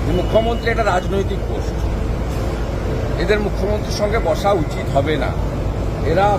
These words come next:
বসলে মুখ্য সচিব অথবা গভর্নরের মধ্যস্থতায় বসুন। মুখ্যমন্ত্রী একটি রাজনৈতিক পোস্ট, এরা প্রথম থেকে যেহেতু রাজনীতির বাইরে থেকে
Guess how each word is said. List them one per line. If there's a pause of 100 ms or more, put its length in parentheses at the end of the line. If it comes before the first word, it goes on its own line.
বসলে (560)
মুখ্য
সচিব (1200)
অথবা
গভর্নরের
মধ্যস্থতায়
বসুন। (1600)
মুখ্যমন্ত্রী
একটি
রাজনৈতিক (140)
পোস্ট, (1300)
এরা
প্রথম
থেকে
যেহেতু
রাজনীতির
বাইরে
থেকে